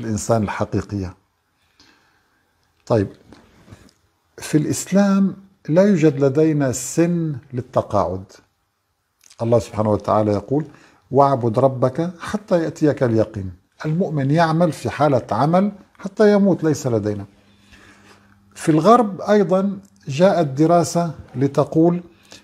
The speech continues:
إن سن التقاعد، آه، هذا السن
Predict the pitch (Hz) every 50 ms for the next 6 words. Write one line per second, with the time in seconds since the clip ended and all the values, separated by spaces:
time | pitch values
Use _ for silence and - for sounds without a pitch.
0 | _ _ _ _ - 180 175 165 147 123 - - - 180 185 170 143 120 104 90
1 | 76 - _ _ _ - 175 - - - 175 - - - 151 156 156 147 147 160
2 | 185 185 180 175 - - - _ _ _ _ _ _ _ _ _ _ _ _ _
3 | _ _ _ _ _ _ _ _ _ _ _ - _ _ _ _ _ _ _ _
4 | _ _ - - 131 123 123 120 120 117 120 120 - - - - - - - _
5 | _ - 135 143 175 196 180 175 156 - - - - 180 185 196 196 190